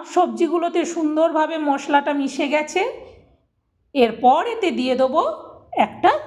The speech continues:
পেঁয়াজ। পেঁয়াজটাকে ছোট ছোট করে কুচি করে নিয়েছি, পেঁয়াজটা দিয়ে দিলাম।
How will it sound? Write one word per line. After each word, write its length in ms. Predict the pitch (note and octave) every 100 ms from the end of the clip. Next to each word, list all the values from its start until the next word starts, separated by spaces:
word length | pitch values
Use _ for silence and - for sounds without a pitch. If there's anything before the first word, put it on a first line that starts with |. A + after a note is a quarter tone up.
| - -
পেঁয়াজ। 500 | D4 B3+ G#3 E3+ - - - - _ _ _ D4+
পেঁয়াজটাকে 460 | D#4+ E4+ F4+ F#4
ছোট 180 | F4+ E4+ D4+
ছোট 200 | E4 D#4
করে 260 | D#4 D#4+ E4+
কুচি 280 | E4+ D#4 E4
করে 240 | F4 E4+
নিয়েছি, 400 | E4+ F4+ E4+ G#4+ D5+ - - - _
পেঁয়াজটা 460 | - A#3+ A3 - G4
দিয়ে 240 | A4 C#4 A#3
দিলাম। 360 | G#3 F#3 F3+